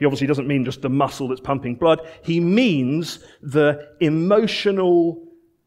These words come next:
the seat of our emotions, the decision-making element of us. He knows that we do what we love. When we love something, we will do it. We will always choose steak over salad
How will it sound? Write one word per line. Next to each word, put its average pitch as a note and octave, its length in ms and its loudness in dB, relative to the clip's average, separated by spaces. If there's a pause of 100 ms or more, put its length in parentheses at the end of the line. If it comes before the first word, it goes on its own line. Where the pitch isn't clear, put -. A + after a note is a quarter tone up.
(420)
the E3 80 -2
seat - 360 0
of F#3+ 80 -2
our E3+ 120 0
emotions, D3+ 580 0
the D3 180 -4
decision-making E3 1700 0 (1160)
element C#3 640 -2 (120)
of B2 160 -2
us. - 360 -14 (360)
He G#3 140 0
knows G#3+ 380 4
that F3 160 0
we F#3 180 -2
do G#3 540 0
what F#3 200 2
we F3 120 0
love. D#3+ 380 2
When E3 160 2
we F3+ 100 0
love G3+ 320 4
something, D3 440 -2
we F#3 180 -2
will F#3 120 0
do G3 240 0
it. D3 160 0
We D#3+ 80 0
will E3 140 2
always G#3 320 0
choose G3 280 -8
steak F#3+ 400 0
over F#3 200 -2
salad D3 420 -4